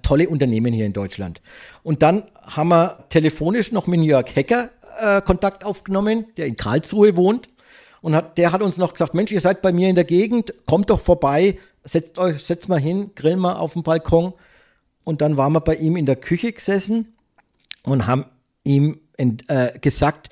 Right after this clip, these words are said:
was für tolle Leute wir haben. Und er hat auch gesagt, Mensch, er, er merkt es auch, er hat ja, ist auch Bäcker, hat sich auf das Thema glutenfrei spezialisiert,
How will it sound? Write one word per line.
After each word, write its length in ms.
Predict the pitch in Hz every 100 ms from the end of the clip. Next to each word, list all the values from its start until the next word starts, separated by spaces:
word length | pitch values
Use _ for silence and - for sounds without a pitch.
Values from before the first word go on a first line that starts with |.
| - _
was 140 | 131 123
für 140 | 147
tolle 220 | - 139
Leute 400 | 127 107 113 127
wir 140 | 117 101
haben. 180 | 104 107
Und 80 |
er 80 | 120
hat 140 | 120 104
auch 100 | 107
gesagt, 260 | - -
Mensch, 260 | 113 139 - _ _ _ _
er, 180 | 117 -
er 180 | 135 123
merkt 340 | 123 123 -
es 140 | 127
auch, 300 | 120 135 139
er 160 | 147 131
hat 100 | 131
ja, 220 | 131 117 - -
ist 400 | - 143 131 -
auch 260 | 147 175 -
Bäcker, 460 | - 208 208 190
hat 140 | 151 -
sich 160 | 143
auf 100 | 135
das 160 | - -
Thema 240 | 139 131
glutenfrei 520 | 123 120 202 226 185 165
spezialisiert, 920 | - 170 - 160 156 - 170 160 -